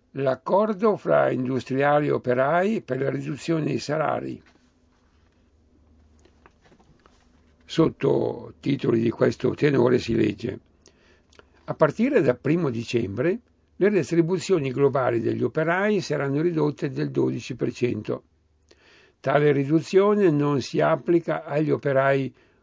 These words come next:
uomini di età superiore ai diciotto anni,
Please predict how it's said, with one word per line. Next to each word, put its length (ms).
uomini 720
di 120
età 380
superiore 720
ai 80
diciotto 520
anni, 440